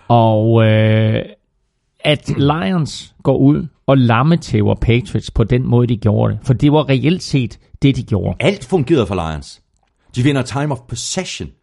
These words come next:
Speaker 1: Mm.
Speaker 2: over
Speaker 1: Mm.
Speaker 2: Bill Belichick
Speaker 1: Mm.
Speaker 2: og Patriots.
Speaker 1: Mm.
Speaker 2: Ikke? Matthew Stafford f-, spillede forrygende.
Speaker 1: Mm.
Speaker 2: Completed femoghalvfjerds procent af sine kast.
Speaker 1: Mm. Ti minutter ind i anden quarter, det vil sige med fem minutter tilbage af første halvleg, der får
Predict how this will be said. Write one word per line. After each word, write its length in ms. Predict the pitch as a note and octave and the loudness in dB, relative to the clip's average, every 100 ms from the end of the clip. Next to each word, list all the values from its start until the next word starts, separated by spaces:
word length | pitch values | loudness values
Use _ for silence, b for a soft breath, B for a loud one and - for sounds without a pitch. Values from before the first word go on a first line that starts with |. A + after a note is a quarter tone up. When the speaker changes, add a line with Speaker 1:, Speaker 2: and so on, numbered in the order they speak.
| _ | _
Speaker 1:
Mm. 220 | - G2+ F#2+ - _ _ | -2 0 0 -6 _ _
Speaker 2:
over 300 | B2+ G#2 D2+ - - | -2 0 -4 -12 -2
Speaker 1:
Mm. 100 | A#2+ | 2
Speaker 2:
Bill 160 | B2 G2+ | 2 2
Belichick 480 | A2+ G#2 - F#2+ | 0 0 -2 0
Speaker 1:
Mm. 160 | G#2+ G2+ | 0 -2
Speaker 2:
og 80 | F#2+ | -4
Patriots. 640 | G2 F2+ - - A#2 A2 G2+ - - | -6 -6 -8 -6 -2 0 -2 -8 -10
Speaker 1:
Mm. 80 | F#2 | -10
Speaker 2:
Ikke? 120 | - B B B | -10 B B B
Matthew 300 | A2 A#2+ C3 | -2 0 -4
Stafford 400 | A#2 D3+ D#3+ C3+ - - - | -2 0 0 -2 -8 -16 -20
f-, 280 | - F#3 F3 | -12 -10 -8
spillede 260 | B2 D#3 D#3 | -4 -4 -2
forrygende. 420 | D#3 A#3 F#3+ D#2 - | 0 0 0 -6 -2
Speaker 1:
Mm. 260 | G#2+ G#2+ A2 - _ - | 0 2 0 -4 _ -6
Speaker 2:
Completed 360 | C3+ D#3+ F3 | -4 -2 -4
femoghalvfjerds 560 | - G3+ E3 B2 C#3 C#3 | -2 -2 -2 -4 -6 -8
procent 260 | A#2+ D#3 A#2+ | -8 -8 -6
af 40 | |
sine 160 | A2+ G2+ | -10 -8
kast. 300 | G#2 G#2 A#2 | -8 -2 2
Speaker 1:
Mm. 180 | A2+ A2 - _ _ _ _ - B B B _ | 2 0 -4 _ _ _ _ -20 B B B _
Ti 220 | - G#3+ F#3+ | -2 0 2
minutter 300 | C#3+ D3 C#3+ | 2 2 2
ind 200 | C#3 C#3 | 0 2
i 40 | |
anden 220 | A#2+ C3 - | 2 0 0
quarter, 260 | A2+ G#3 F2 - _ | -4 -4 -8 -16 _
det 80 | C3+ | 0
vil 80 | C#3 | 0
sige 160 | C#3+ | 0
med 80 | B2+ | -2
fem 220 | - F#3+ | 0 -2
minutter 280 | F3 C#3 C#3+ | 0 0 0
tilbage 520 | - A2 A#2+ C3+ C#3 C3+ - | -2 -2 2 2 2 0 -4
af 80 | B2 | -2
første 340 | C#3+ C#3 A2+ | 0 0 0
halvleg, 300 | A#2 A2+ G1+ - - _ _ _ _ _ _ _ _ _ - | 0 0 -6 -10 -20 _ _ _ _ _ _ _ _ _ -4
der 80 | |
får 200 | C3+ D3 | 0 2